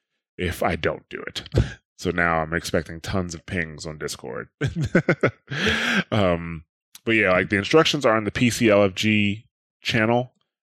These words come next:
and, uh, the only thing you need from me to join one of those, I just have to add you as a community member. So if your name is white in Discord, you're not a community member. Your name needs to be at least green.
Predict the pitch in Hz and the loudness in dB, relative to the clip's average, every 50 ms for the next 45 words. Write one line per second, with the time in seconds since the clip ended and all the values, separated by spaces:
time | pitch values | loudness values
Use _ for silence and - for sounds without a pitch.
0 | _ _ _ - 104 95 95 92 90 90 87 85 80 78 - 101 95 90 87 82 | _ _ _ -6 -2 0 2 2 2 0 -2 -4 -8 -10 -4 -2 0 0 0 0
1 | 76 73 82 85 104 98 101 107 110 104 120 113 107 104 101 92 101 104 101 - | -2 -4 -4 -2 -2 0 0 0 0 0 -2 -4 -4 -4 -4 -2 -2 -2 -2 -4
2 | - - 92 85 82 85 90 104 117 113 107 101 - 98 82 85 98 95 95 90 | -6 -10 -12 -10 -10 -6 -2 0 2 2 2 0 -2 -4 -6 -4 -2 -2 -2 -2
3 | 90 87 87 80 82 82 80 82 80 87 85 90 - 95 - - - - - 104 | -2 -4 -2 -2 -2 -2 0 0 0 0 -2 -4 -6 -4 -2 -2 -2 0 0 0
4 | 90 85 80 90 82 80 82 82 - 90 90 90 90 90 92 95 98 104 104 101 | 0 0 0 -2 -4 -4 -6 -8 -10 -10 -6 -4 -2 0 0 0 0 0 2 4
5 | 110 107 - - 98 87 85 - - 95 104 101 101 104 101 104 104 98 90 82 | 4 4 4 4 2 2 2 0 2 2 2 4 4 2 0 0 0 -2 -4 -6
6 | 82 78 85 87 98 - - 95 87 95 95 98 - - 123 123 123 127 127 135 | -4 -2 0 0 0 0 -4 -6 -2 0 0 0 -2 0 2 2 4 4 2 0
7 | - _ _ _ _ _ _ _ _ _ _ _ _ _ _ _ _ _ _ - | -4 _ _ _ _ _ _ _ _ _ _ _ _ _ _ _ _ _ _ -8
8 | 101 101 98 101 92 85 85 80 90 92 87 85 82 78 78 80 85 90 98 101 | -6 -4 -2 0 0 0 0 -2 -2 -2 -2 -2 -2 -4 -6 -4 -4 -2 -2 -2
9 | 101 98 90 90 87 101 92 90 90 90 87 92 104 110 107 98 - - - - | -2 -4 -4 -2 0 0 2 2 2 0 -2 -2 -2 -2 -2 -2 -6 -8 -10 -10
10 | - 104 98 98 92 82 78 78 - | -6 -4 -2 -2 -2 -4 -6 -12 -18